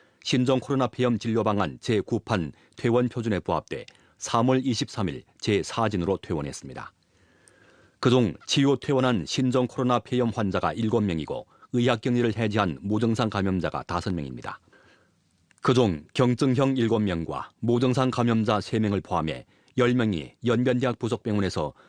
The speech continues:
치유 퇴원 또는 의학 격리가 해제됐고 무증상 감염자 두 명이 훈촌 방창병원에서 의학 격리가 해제됐습니다. 훈촌시 왕청현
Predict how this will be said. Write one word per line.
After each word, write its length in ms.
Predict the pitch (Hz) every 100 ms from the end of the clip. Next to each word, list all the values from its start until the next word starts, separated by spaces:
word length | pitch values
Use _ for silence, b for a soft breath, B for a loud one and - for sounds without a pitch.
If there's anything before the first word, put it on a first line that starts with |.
| b
치유 340 | - 123 131 123
퇴원 360 | - 80 62 - _ _ -
또는 320 | 110 98 78 _ -
의학 240 | 117 123
격리가 360 | - 117 92 85
해제됐고 640 | 117 101 76 71 - - b b b b
무증상 480 | - 120 123 131 143
감염자 460 | 127 123 120 117 113
두 160 | -
명이 360 | 98 85 73 - _
훈촌 360 | - 113 131 113
방창병원에서 920 | 104 107 123 117 107 98 82 - 73 -
의학 300 | 113 117 101
격리가 320 | 98 85 95
해제됐습니다. 800 | 90 82 76 67 - - - - _ _ _ _ _ _ _ _ _
훈촌시 640 | - 131 123 143 131 101 69
왕청현 720 | 101 113 120 131 107 95 71